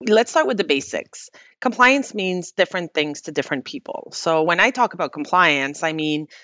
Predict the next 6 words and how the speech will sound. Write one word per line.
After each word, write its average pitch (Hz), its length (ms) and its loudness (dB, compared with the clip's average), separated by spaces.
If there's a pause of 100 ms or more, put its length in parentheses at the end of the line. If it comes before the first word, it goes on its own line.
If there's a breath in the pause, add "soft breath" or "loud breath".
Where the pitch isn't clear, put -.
(120 loud breath)
the 170 80 -2
various 180 380 0
laws, 160 520 2
regulations, 156 920 -2
contractual 185 760 0
obligations, 135 1200 -2